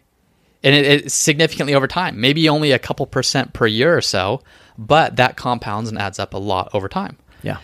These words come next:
Speaker 1: Um, underneath that, you have the S and P five hundred. So just staying in big U S companies, you did well, but you just didn't do as well as you could have done had you invested or spread out your money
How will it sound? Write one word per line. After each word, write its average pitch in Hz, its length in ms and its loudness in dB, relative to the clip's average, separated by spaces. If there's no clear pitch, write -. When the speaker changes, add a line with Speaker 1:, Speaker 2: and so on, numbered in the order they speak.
Speaker 1:
Um, 107 360 2
underneath 135 460 2
that, 151 260 2
you 131 80 4
have 120 80 4
the 123 100 4
S 120 180 4
and 123 80 -4
P 123 180 -4
five 113 180 0
hundred. 110 320 -2
So 123 160 0
just 120 400 0
staying 113 460 0
in 117 160 -4
big 110 200 -2
U 110 160 -2
S 101 140 0
companies, 107 560 -8
you 113 140 -2
did 160 140 4
well, 165 380 2
but 120 120 2
you 131 100 2
just 139 160 -4
didn't 123 200 2
do 123 160 0
as 120 200 4
well 110 140 2
as 104 100 0
you 104 60 -6
could - 160 -4
have 135 120 2
done 98 260 -2
had 113 180 -4
you 113 120 2
invested 107 480 -2
or 104 40 -4
spread 104 300 -2
out 92 120 -6
your 101 100 -8
money 104 320 -8